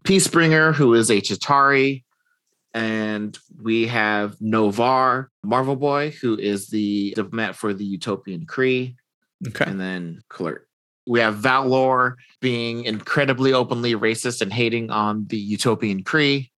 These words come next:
Speaker 2: Oh, of course.
Speaker 1: And basically threatening Marvel Boy and his race, saying that he's, they're gonna bring them back into the Empire one day.
Speaker 2: Mm-hmm.
Speaker 1: And then they take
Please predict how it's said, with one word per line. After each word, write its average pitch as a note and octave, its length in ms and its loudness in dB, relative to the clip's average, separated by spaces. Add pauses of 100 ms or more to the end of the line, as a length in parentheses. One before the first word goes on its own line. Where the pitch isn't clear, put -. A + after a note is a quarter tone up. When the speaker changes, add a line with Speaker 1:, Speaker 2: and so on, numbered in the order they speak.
(120)
Speaker 2:
Oh, B2 180 2
of F#2 220 -2
course. F2 480 -2 (200)
Speaker 1:
And G2 280 -6
basically A2+ 400 0
threatening G#2+ 760 -4
Marvel A2 360 -2
Boy A2 500 2 (180)
and G2 540 -4
his G#2+ 640 -2 (280)
race, C#3+ 440 2
saying G#2 400 0
that G#2 140 2
he's, G#2+ 300 -4
they're G#2+ 160 4
gonna G2+ 200 0
bring G2 320 0
them F#2+ 220 -2
back F2+ 260 -4
into F2 160 -12
the - 160 -4
Empire B2+ 480 0
one A2+ 220 -2
day. G#2+ 340 0 (400)
Speaker 2:
Mm-hmm. G2 380 0 (100)
Speaker 1:
And D3 160 2
then D#3+ 720 4
they C#3+ 140 4
take C#3 440 0